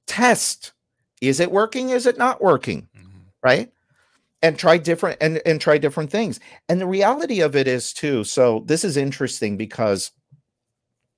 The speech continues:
Speaker 1: a lot of my larger clients now are busier than ever.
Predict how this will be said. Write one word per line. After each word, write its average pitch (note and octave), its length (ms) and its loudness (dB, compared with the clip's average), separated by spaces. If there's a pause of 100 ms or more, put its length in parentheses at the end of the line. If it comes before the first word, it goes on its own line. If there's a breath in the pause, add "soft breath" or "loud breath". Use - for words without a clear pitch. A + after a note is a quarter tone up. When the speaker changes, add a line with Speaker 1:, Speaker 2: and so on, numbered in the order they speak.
(540 loud breath)
Speaker 1:
a C#3 80 8
lot B2 240 8
of D#3+ 180 2
my A#2+ 400 2
larger A#2+ 400 4
clients B2 480 -4
now G2 180 -4
are F2+ 120 -4
busier B2 420 -2
than G#2+ 160 0
ever. F2+ 340 -2